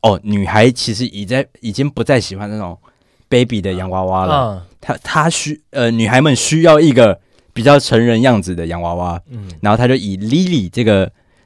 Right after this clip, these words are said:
Speaker 1: 女性角色作为灵感，然后发-，创作了一款成年人的芭比娃娃，就是出版的芭比。
Speaker 2: 嗯。
Speaker 1: 对，那这是第一个冷知识。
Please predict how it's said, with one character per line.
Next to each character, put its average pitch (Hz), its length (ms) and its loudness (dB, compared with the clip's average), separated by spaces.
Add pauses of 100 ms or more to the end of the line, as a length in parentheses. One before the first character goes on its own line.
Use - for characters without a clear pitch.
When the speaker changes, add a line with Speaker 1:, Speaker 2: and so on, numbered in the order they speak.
Speaker 1:
女 113 180 2
性 160 200 2
角 90 160 -4
色 98 220 2
作 113 160 0
为 98 140 2
灵 90 220 -4
感， 85 280 -4
然 92 100 -6
后 101 160 -2
发-， 123 340 0 (340)
创 139 240 -2
作 131 120 0
了 101 80 0
一 98 60 -6
款 87 220 -8 (320)
成 107 200 0
年 107 160 0
人 95 180 -4
的 90 220 -10 (220)
芭 117 200 6
比 98 160 -6
娃 82 140 -6
娃， 82 280 -6
就 110 100 -6
是 104 100 -6
出 143 220 -4
版 104 160 -2
的 85 60 -10
芭 87 160 -6
比。 87 200 -12 (120)
Speaker 2:
嗯。 123 360 -10 (400)
Speaker 1:
对， - 180 -12 (460)
那 95 120 -6
这 98 100 -6
是 98 160 -4
第 117 160 -8
一 110 40 -6
个 104 80 -6
冷 80 140 -12
知 82 160 -18
识。 78 220 -14